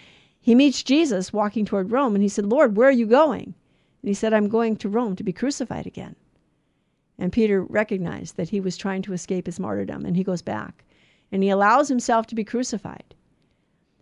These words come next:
But that's the victory. That's the victory over our flesh. When we give ourselves totally to Christ and allow Christ to use us, that doesn't mean we're all gonna die blood martyrs. We had a, um, we had,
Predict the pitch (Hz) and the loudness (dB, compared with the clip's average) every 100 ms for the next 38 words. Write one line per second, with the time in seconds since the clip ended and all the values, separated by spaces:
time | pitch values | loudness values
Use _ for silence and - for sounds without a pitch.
0 | _ 233 277 302 302 - 247 269 320 294 | _ 0 2 2 0 -2 0 2 0 -2
1 | 262 180 - _ _ - - 277 294 - | 0 0 -4 _ _ -8 4 4 4 0
2 | 262 220 320 320 285 247 - 247 269 262 | -2 2 0 0 -2 -2 4 4 6 4
3 | - 226 233 247 254 - 262 262 262 - | 2 2 4 4 2 0 2 2 2 -4
4 | - - - _ _ 233 285 226 277 302 | -10 -12 -14 _ _ 4 4 4 4 4
5 | 285 269 226 - 294 311 302 247 - 226 | 2 0 -4 -2 0 0 0 -4 -2 -2
6 | 220 - 240 220 233 262 277 262 240 - | -2 -4 -4 -2 0 0 -2 -2 -4 -2
7 | 254 226 - - - 403 403 339 302 277 | -4 -4 -8 -12 -8 -2 -2 0 0 -2
8 | 254 240 269 269 254 233 226 233 226 208 | 0 0 2 0 0 0 0 2 0 0
9 | 220 311 247 - - - _ _ _ _ | 0 0 -2 -8 -14 -20 _ _ _ _
10 | _ _ - 226 233 240 220 - 185 180 | _ _ 0 2 4 4 2 0 -2 -4
11 | - - _ _ _ _ _ _ _ _ | -8 -16 _ _ _ _ _ _ _ _
12 | - 220 220 220 196 | -4 2 4 4 0